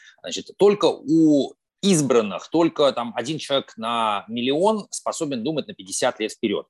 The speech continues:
И то не с детства, а только постепенно, там, с формированием опыта. А, большинство людей, они, э, думают, ну, типа, там, до конца недели, может быть, до отпуска.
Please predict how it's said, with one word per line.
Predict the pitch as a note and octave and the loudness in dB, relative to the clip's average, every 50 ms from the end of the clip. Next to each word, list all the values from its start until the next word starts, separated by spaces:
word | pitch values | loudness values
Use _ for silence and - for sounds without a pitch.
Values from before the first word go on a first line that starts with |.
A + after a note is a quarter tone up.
| _ _ | _ _
И | - - | -10 -2
то | - F3 F#3+ F#3 D#3 - | 2 4 4 4 4 2
не | - B3+ C3 B2+ | 0 -4 -4 -4
с | A2 G#2 | -4 -2
детства, | A2 D#3+ G3 G3+ - - - A#2 G2+ G2 | 2 2 2 2 0 -4 -2 0 0 0
а | - G2+ G#2 | 0 -2 -4
только | - - E3 D#3 - | 0 0 -2 0 -2
постепенно, | - - A2 - - A#2 - - D#3 D3+ D3 C3 G2+ | -4 -6 -8 -12 -12 -12 -6 -2 -2 -2 -2 -2 -6
там, | A2 G2 | -6 -8
с | - | -10
формированием | - - G#2+ G#2+ A2 A#2+ B2+ B2+ A#2+ A2+ A2 G#2 | -10 -8 -6 -2 -2 -2 -2 -2 -4 -4 -6 -6
опыта. | - A#2 - - - - - _ _ - - - - - - - - | -6 -8 -8 -8 -10 -12 -16 _ _ -20 -20 -16 -16 -16 -12 -4 -2
А, | F#2 F#2 F#2 | 0 0 2
большинство | A2 C3 - E3 D#3 - F3 F#3+ | 2 0 0 -2 -4 0 2 2
людей, | F3+ D#3 D3+ C3+ G3+ A#3+ C#4 C#4+ C#4+ - - | 4 4 4 2 2 2 2 2 2 0 -2
они, | - A2+ A#2 C3+ D3+ F3+ G#3 A3 G#3+ G3+ F3 | -4 -4 -2 -2 -2 -2 -2 -2 0 -2 -2
э, | - - - B2+ C3 B2+ A#2 | -4 -4 -4 -4 -2 -2 -2
думают, | G#2+ A2 F3 G#3 G3+ F3+ D#3+ C#3 A#2+ - - | -4 -4 -4 -4 -2 -2 -2 -2 -2 -4 -6
ну, | E3+ F3 D3+ | -10 -10 -10
типа, | - B2 - A#2 | -10 -10 -10 -6
там, | - A2 G2 F#2+ | -6 -6 -4 -4
до | F#2+ A2 | -4 -4
конца | - A#2+ A#2+ - D3+ | -4 -4 -6 -4 -6
недели, | E3 D#3+ C#3+ A2+ G#2 A2 G#2+ G2+ F#2 E2+ D2+ - _ | -6 -6 -6 -6 -4 -4 -4 -4 -6 -8 -10 -14 _
может | G2 A#2+ D3 F#3 A#3 | -2 0 0 0 0
быть, | B2+ G#2+ | -2 0
до | G2 C3+ | 2 4
отпуска. | C#3 C#3+ C3 A#2 - _ - G2+ - - - - - | 4 6 4 4 2 _ -10 -8 -8 -8 -8 -10 -16